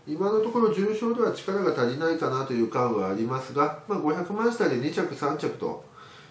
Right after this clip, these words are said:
上位にしっかり来てます。まあ、そしてね、これだけレース数使ってきておりますので、まあ、キャリアが豊富というのは、この時期の、まあ、フルゲート確実な除外馬が出るね、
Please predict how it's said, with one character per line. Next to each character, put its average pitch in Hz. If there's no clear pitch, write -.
上 151
位 131
に -
し -
っ -
か -
り 117
来 -
て 139
ま 98
す。 -
ま 190
あ、 -
そ 175
し 175
て 196
ね、 185
こ 170
れ 170
だ 180
け 180
レ 180
ー 175
ス 202
数 185
使 127
っ -
て 131
き -
て 117
お 87
り 85
ま 90
す 85
の 73
で、 131
ま 156
あ、 -
キ -
ャ 226
リ 240
ア -
が -
豊 135
富 -
と 92
い 117
う 123
の 127
は、 151
こ 147
の 156
時 170
期 131
の、 151
ま 165
あ、 -
フ 160
ル 165
ゲ 175
ー 156
ト -
確 -
実 120
な 113
除 131
外 135
馬 131
が 90
出 113
る 90
ね、 107